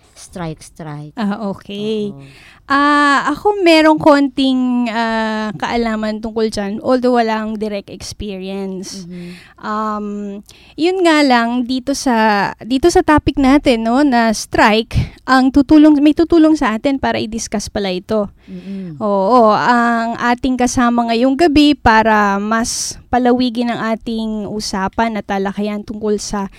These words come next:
Speaker 2: topic ng strike o welga. Pinag-, pinamagatan natin ang ating, um, ang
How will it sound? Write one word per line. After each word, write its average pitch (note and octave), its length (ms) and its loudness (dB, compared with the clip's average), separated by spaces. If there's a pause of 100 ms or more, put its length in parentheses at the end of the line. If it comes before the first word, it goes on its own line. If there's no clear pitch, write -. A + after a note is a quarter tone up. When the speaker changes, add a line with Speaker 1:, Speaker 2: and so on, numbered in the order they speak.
(220)
Speaker 2:
topic B3 400 0
ng A3 160 -4
strike A3 440 -2
o G3 100 -2
welga. A3+ 340 4
Pinag-, D4+ 540 2
pinamagatan D4 760 2
natin B3 400 -2
ang A3+ 160 -6
ating, A#3 640 -8
um, G#3 640 -6 (540)
ang A#3 140 -6